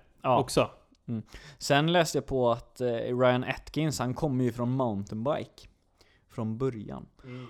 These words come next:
Speaker 1: Och han har ju alltså kommit... Han har ju tagit medaljer i mountainbike i Nationals i U S A, och det får man ju säga är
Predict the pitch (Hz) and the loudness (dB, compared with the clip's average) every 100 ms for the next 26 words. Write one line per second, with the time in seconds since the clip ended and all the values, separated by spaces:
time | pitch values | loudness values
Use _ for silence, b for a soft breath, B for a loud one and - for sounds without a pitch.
0 | - 113 110 117 151 160 143 117 - 113 | -10 -4 -2 0 4 6 6 4 0 -2
1 | 110 - 120 104 101 - _ - - 120 | -2 -2 -2 -2 -4 -8 _ -10 -4 0
2 | 135 131 110 107 107 107 95 110 98 110 | 0 0 -4 -2 -4 -4 0 0 0 0
3 | 131 123 117 101 95 101 104 104 104 101 | 0 0 0 -2 -4 -4 -4 -6 -8 -8
4 | 101 98 101 104 110 95 - - 110 139 | -6 -8 -8 -8 -8 -8 -8 -6 -2 -2
5 | 135 - 110 107 101 95 101 190 131 - | -2 -6 -6 -4 -6 -4 -4 -2 -2 -4
6 | - 107 95 101 90 - 113 104 - - | -6 -10 -10 -8 -8 -8 -8 -8 -6 -8